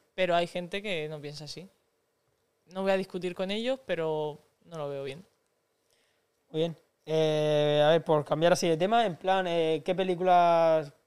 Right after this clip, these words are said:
Speaker 2: tienes películas favoritas? Tres, top tres de películas favoritas.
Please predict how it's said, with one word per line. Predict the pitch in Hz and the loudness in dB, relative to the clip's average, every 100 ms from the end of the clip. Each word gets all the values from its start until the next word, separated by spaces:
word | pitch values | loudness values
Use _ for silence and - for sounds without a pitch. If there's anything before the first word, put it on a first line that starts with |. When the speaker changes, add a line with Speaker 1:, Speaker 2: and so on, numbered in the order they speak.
| - | -6
Speaker 2:
tienes | 180 | -6
películas | - 165 160 151 | -2 -2 0 2
favoritas? | 151 147 180 214 - _ _ - | 2 0 0 -2 -4 _ _ -2
Tres, | 180 202 - - _ | 2 2 0 -16 _
top | - 160 - | -8 -8 -2
tres | 175 175 165 | 4 4 6
de | 156 | 2
películas | 156 165 170 160 139 | 4 4 6 6 6
favoritas. | - 147 165 196 214 233 - | 4 4 4 4 4 2 -10